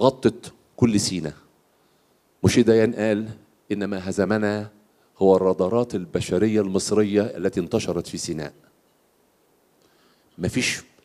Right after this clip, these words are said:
معلومة على الحد الأمامي ليل نهار متراقب أو في العمق إلا وكان عندها معلومات كاملة بكل السبل، وهيجي وقت أشرح فيه حاجات أكتر من كده، الوقت مش عايز ي-،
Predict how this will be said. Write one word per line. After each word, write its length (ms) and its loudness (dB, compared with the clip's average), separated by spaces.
معلومة 580 8
على 60 -12
الحد 280 -2
الأمامي 460 0
ليل 180 2
نهار 260 0
متراقب 400 0
أو 60 4
في 100 -2
العمق 460 4
إلا 200 -2
وكان 360 0
عندها 460 -6
معلومات 480 0
كاملة 360 2
بكل 480 2
السبل، 440 0
وهيجي 380 -2
وقت 320 -2
أشرح 260 -4
فيه 120 -8
حاجات 300 -8
أكتر 260 -6
من 60 -8
كده، 380 -2
الوقت 280 -8
مش 140 -18
عايز 180 -6
ي-، 40 -20